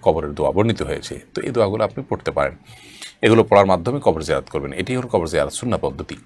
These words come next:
এর বাইরে আপনি কবরস্থানে বা যদি দোয়া করতে চান, তাহলে কেবলামুখী হয়ে মুর্দাদের জন্য, সকলের জন্য আপনি দোয়া করে, এটি আপনি করতে পারেন। আর আপনি কোরআন কারীমের কোনো অংশ তেলাওয়াত করলে, কোনো বিশেষ সূরা তেলাওয়াত করে তাদের, আহ, রুহের মাগফিরাতের জন্য বা তাদের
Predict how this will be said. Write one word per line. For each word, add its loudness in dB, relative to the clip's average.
এর 8
বাইরে 8
আপনি 0
কবরস্থানে 2
বা -2
যদি -2
দোয়া 8
করতে -4
চান, -4
তাহলে -2
কেবলামুখী 2
হয়ে 0
মুর্দাদের 2
জন্য, -4
সকলের -6
জন্য -8
আপনি -10
দোয়া 6
করে, -8
এটি -2
আপনি -4
করতে -2
পারেন। -4
আর 8
আপনি 2
কোরআন 6
কারীমের 0
কোনো 2
অংশ 0
তেলাওয়াত 4
করলে, 0
কোনো -2
বিশেষ -4
সূরা 2
তেলাওয়াত 2
করে -2
তাদের, 4
আহ, 4
রুহের 2
মাগফিরাতের 2
জন্য -2
বা 4
তাদের 2